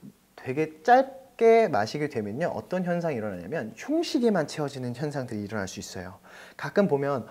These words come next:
"어, 최종 호흡 한번 해볼까요?" 라고 얘기를 했을 때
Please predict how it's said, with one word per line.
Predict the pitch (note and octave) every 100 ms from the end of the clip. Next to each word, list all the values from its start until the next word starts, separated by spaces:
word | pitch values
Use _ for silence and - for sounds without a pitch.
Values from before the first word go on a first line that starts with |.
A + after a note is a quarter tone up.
| -
"어, | G3 - - - _ _ - -
최종 | A3 A#3 A3
호흡 | A3
한번 | G3+ G3 G3 - - -
해볼까요?" | A3 A3+ F3 F#3+ F#3
라고 | C3 B2
얘기를 | A2 A#2 A2+
했을 | - B2+
때 | - A3 B2+